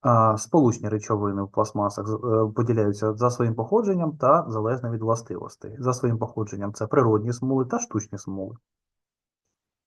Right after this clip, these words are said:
І, е, за властивостями термопластичні смоли та термореактивні смоли.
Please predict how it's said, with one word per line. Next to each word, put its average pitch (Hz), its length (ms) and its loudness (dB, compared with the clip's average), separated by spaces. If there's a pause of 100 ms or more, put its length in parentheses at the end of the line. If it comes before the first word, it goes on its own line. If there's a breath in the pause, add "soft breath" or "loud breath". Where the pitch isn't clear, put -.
(360)
І, 170 220 6 (100)
е, 117 320 8
за 127 120 4
властивостями 123 760 2
термопластичні 127 760 0
смоли 139 320 0
та 147 220 4
термореактивні 135 840 -2
смоли. 95 380 -8